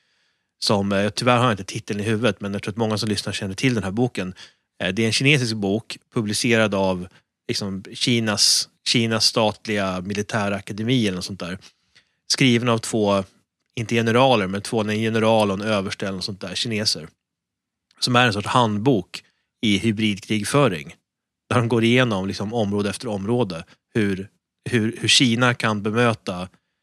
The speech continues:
eh, väst, trots att de har mycket mindre resurser. De har helt andra begränsningar, men de kan ändå, eh, slå väst genom, genom den här, den här nya typen av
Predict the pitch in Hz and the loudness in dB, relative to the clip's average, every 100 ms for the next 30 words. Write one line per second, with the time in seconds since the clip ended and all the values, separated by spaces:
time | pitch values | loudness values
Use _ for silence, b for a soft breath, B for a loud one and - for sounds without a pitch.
0 | _ _ 101 98 131 - - - - - | _ _ -2 2 2 2 0 -4 -16 0
1 | 120 - 113 107 107 107 101 107 104 98 | 0 0 -4 -4 -4 -4 -6 -6 -6 -6
2 | 98 - 143 - 135 123 - B B _ | -2 2 2 4 4 4 -2 B B _
3 | 117 110 110 107 101 95 113 104 98 - | -2 0 0 -2 -4 -4 -2 0 -2 -6
4 | 104 98 101 104 107 113 107 98 104 95 | -4 -4 -2 -4 -4 -2 -2 -2 -2 -2
5 | 95 _ _ _ _ 147 87 90 - 135 | -4 _ _ _ _ -4 -2 0 2 4
6 | 123 110 101 - - _ 113 95 92 85 | 2 2 0 -2 -6 _ -6 -4 -6 -10
7 | - 107 92 98 98 - 101 101 104 104 | -8 -8 -6 -8 -8 -10 -8 -6 -2 -4
8 | - 101 - 90 82 | -2 -6 -6 -10 -12